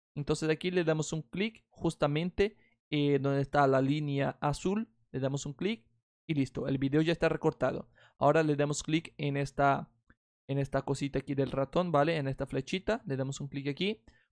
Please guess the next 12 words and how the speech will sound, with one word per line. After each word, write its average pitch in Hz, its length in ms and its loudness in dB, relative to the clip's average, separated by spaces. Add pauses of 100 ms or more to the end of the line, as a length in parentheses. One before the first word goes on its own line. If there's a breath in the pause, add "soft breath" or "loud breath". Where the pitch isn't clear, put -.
volvemos 139 460 2
aquí 147 220 -4
en 147 60 0
la 135 140 0
parte 135 260 0
que 151 100 -6
está 160 180 0
recortada, 165 600 0
le 143 140 4
hacemos 139 400 -4
clic 175 320 -4
derecho, 156 540 0